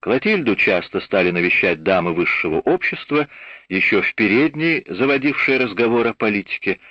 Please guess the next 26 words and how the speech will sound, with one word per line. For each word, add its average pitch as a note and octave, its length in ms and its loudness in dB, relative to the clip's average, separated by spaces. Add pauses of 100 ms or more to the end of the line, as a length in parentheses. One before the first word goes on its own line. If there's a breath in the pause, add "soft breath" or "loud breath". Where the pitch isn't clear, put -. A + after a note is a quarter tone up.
(280 loud breath)
Иногда F2+ 440 2
Клотильда F#3 580 0
приглашала D#3 600 0
их A#2+ 300 -2
к - 80 -6
обеду. D#2+ 420 -2 (680 soft breath)
«У G#2 180 2
фрау A#2 380 2
Фабиан G2+ 500 0
гости F2 380 0
в - 80 -8
столовой», — D#3 540 0 (240 loud breath)
сказала F2+ 480 2
однажды E2 400 0
Марта. D#2+ 420 -4 (280 loud breath)
«Не G#2+ 240 -2
прикажете D3 540 0
ли, B2 160 2
господин G#2 400 -2
доктор, G#2+ 380 0
подать F#2+ 360 2
в - 80 -10
кабинет?» - 460 -2 (320 loud breath)
«Спасибо, C#3+ 600 0
не B2+ 140 0
надо», — A2 500 2